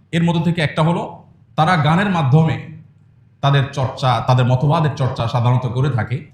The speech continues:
এই গানগুলোর মাধ্যমে তারা প্রায় সময় আমরা লক্ষ্য করব যে তারা আল্লাহকে, রাসূলকে, শরিয়াকে, কোরআন হাদিসকে এবং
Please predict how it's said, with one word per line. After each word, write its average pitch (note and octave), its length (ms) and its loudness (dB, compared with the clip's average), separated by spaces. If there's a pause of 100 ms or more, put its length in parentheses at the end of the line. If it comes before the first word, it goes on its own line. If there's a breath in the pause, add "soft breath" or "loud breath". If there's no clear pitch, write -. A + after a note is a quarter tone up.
(500)
এই F3 160 0
গানগুলোর G#3 480 2
মাধ্যমে D3+ 420 2
তারা D3 160 -4 (160)
প্রায় G#3+ 280 0 (100)
সময় C#3 280 -4 (180)
আমরা D3 200 0
লক্ষ্য E3+ 280 -2
করব C#3 140 0 (120)
যে A#2+ 140 -6
তারা A#2+ 120 -6 (120)
আল্লাহকে, E3 420 -2 (260)
রাসূলকে, E3+ 420 -6 (140)
শরিয়াকে, D#3+ 440 -2 (140)
কোরআন D3 220 0
হাদিসকে D#3+ 360 -4 (180)
এবং F#3 160 0